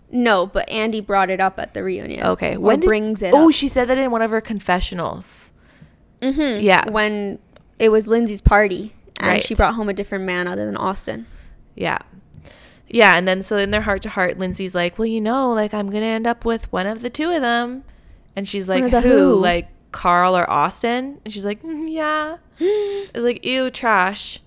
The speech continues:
Speaker 2: Like, there's a right choice there. <laughs>
Speaker 1: Yeah.
Speaker 2: Like, oh my gosh. Um, yeah, nothing too much else happened at the party, though. Sierra and Alex made out. Just so
Speaker 1: They
Speaker 2: weird.
Speaker 1: did?
Speaker 2: They made out.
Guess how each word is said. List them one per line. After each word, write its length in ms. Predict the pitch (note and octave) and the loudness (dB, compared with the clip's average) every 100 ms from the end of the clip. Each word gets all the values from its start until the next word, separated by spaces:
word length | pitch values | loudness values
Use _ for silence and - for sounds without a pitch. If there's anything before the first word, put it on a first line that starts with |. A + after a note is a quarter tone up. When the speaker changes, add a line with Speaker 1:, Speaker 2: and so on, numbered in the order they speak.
| _ _ _ _ - | _ _ _ _ -6
Speaker 2:
Like, 260 | G#3+ - - - | -6 -6 -16 -18
there's 320 | A3 A3+ A#3+ | 0 4 6
a 60 | A3 | 4
right 340 | F#3+ G3+ A3+ | 2 2 2
choice 380 | - A#3+ A3+ A3 | -2 0 0 -2
there. 400 | - E3 D#3 G3 - - | -2 0 0 -2 -6 -12
<laughs> 160 | D#4 | -10
Speaker 1:
Yeah. 420 | A#3 G#3+ - - - | -6 -4 -4 -8 -8
Speaker 2:
Like, 200 | A#3+ A#3+ - | -6 -6 -4
oh 200 | A3 A3 | -6 -4
my 140 | F3+ | -6
gosh. 500 | E3+ E3+ E3 F3 - - _ - - - - - | -6 -4 -4 -8 -14 -20 _ -20 -20 -20 -20 -6
Um, 560 | G3+ G3 F#3+ F#3 F#3+ - | 0 2 2 0 -6 -12
yeah, 180 | - G#3+ | -2 0
nothing 400 | G3+ G3+ C4+ A#3+ - _ - | 2 0 -2 -6 -10 _ -10
too 160 | A3+ | -4
much 180 | G3+ F#3+ | -2 -2
else 200 | - F3 | -2 -2
happened 240 | F3+ F3 | -4 -4
at 100 | F3 | -6
the 40 | - | -4
party, 240 | D#3+ D#3+ | -4 -2
though. 200 | D#3+ D#3+ | -2 -4
Sierra 260 | E3+ F#3 F3+ | -4 -4 -2
and 80 | E3+ | -2
Alex 360 | D#3+ E3 - | -2 -2 -6
made 160 | E3+ E3 | -8 -4
out. 300 | D3 D3+ - _ _ - | -2 -2 -4 _ _ -14
Just 220 | A#3 A#3 | -10 -6
so 120 | C4 | -2
Speaker 1:
They 140 | B3 F4 | 4 4
Speaker 2:
weird. 100 | - | 6
Speaker 1:
did? 340 | A3+ D4+ B4+ - - | 4 4 2 -6 -12
Speaker 2:
They 160 | F#3+ | -6
made 160 | F3+ F3 | -4 -4
out. 220 | - - | -4 -6